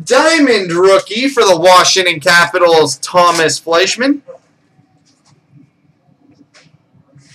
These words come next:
Fleischmann? That's not bad. We've got an S P X rookie jersey autograph, number to nineteen ninety-nine,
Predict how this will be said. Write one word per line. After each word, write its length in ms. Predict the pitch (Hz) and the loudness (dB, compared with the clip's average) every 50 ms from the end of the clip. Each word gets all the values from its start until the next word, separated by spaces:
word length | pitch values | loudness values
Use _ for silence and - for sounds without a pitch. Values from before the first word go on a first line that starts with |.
| _ _ _ _ - - _ _ | _ _ _ _ -20 -20 _ _
Fleischmann? 580 | _ - - - - - - - 240 254 262 262 _ _ _ - _ _ _ _ _ _ _ _ _ _ _ | _ -18 -16 -14 -14 -14 -14 -16 -16 -16 -16 -18 _ _ _ -20 _ _ _ _ _ _ _ _ _ _ _
That's 180 | - 233 - - | -16 -16 -14 -14
not 120 | - - | -14 -14
bad. 200 | - - - - - _ - - _ - - - | -14 -14 -16 -18 -20 _ -20 -20 _ -16 -2 0
We've 160 | 294 294 254 | 0 0 2
got 220 | 285 294 294 285 | 2 0 2 0
an 80 | 285 285 | -2 -2
S 340 | - 302 339 339 339 - - | -2 -2 -2 -2 -2 -2 -2
P 160 | 330 320 311 | -2 0 0
X 460 | 277 262 262 262 254 - - - 240 - | 2 2 2 0 0 -2 -6 -6 -6 -8
rookie 800 | 233 220 226 302 330 320 - - - 302 311 311 311 285 254 220 | -8 -4 -2 0 0 0 -2 -2 -2 0 2 2 2 0 -2 -4
jersey 680 | 175 165 214 262 277 277 277 262 - 233 285 277 277 | -6 -2 0 2 4 4 2 2 2 2 2 4 4
autograph, 920 | 262 - - 226 240 233 226 214 208 180 165 185 190 190 190 185 185 185 - | 2 0 -2 -2 -2 0 0 0 -2 -2 0 2 2 4 4 2 0 0 -2
number 140 | 214 208 196 | -4 -4 -2
to 180 | 208 208 214 | -2 -2 -2
nineteen 560 | 247 294 311 311 302 294 - - 285 285 277 | -2 0 0 0 -2 -2 -2 0 2 2 2
ninety-nine, 800 | 262 269 262 262 254 240 247 226 214 202 196 190 190 190 190 185 | 2 2 2 0 0 -2 -2 -2 0 0 2 2 2 0 0 -2